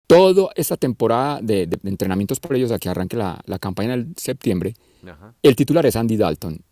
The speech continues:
Speaker 1: y
Speaker 2: Ah.
Speaker 1: Bryce Young va a ser el suplente.
Speaker 2: Ah.
Speaker 1: Va a ir aprendiendo poco a poco. Pero a mí me parece que es muy arriesgado. Es que normalmente si uno, mire, si uno elige un quarterback en primera ronda,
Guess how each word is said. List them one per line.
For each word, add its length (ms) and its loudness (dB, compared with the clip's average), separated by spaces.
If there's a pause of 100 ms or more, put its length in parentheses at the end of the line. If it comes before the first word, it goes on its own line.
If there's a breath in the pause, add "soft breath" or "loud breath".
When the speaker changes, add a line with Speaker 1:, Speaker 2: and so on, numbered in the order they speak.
Speaker 1:
y 100 2
Speaker 2:
Ah. 40 2
Speaker 1:
Bryce 200 6
Young 380 2
va 200 -2
a 40 -4
ser 180 -2
el 120 -4
suplente. 520 -6
Speaker 2:
Ah. 240 -18
Speaker 1:
Va 60 4
a 60 6
ir 100 4
aprendiendo 520 -2
poco 220 -4
a 40 -2
poco. 280 -6 (300 soft breath)
Pero 140 8
a 60 8
mí 100 4
me 80 2
parece 240 2
que 100 -2
es 60 0
muy 160 2
arriesgado. 420 0
Es 80 -8
que 80 2
normalmente 420 2
si 80 -4
uno, 220 -2
mire, 220 -4
si 100 -6
uno 140 -4
elige 480 0
un 300 -2 (140)
quarterback 440 0
en 120 -4
primera 340 0
ronda, 380 -2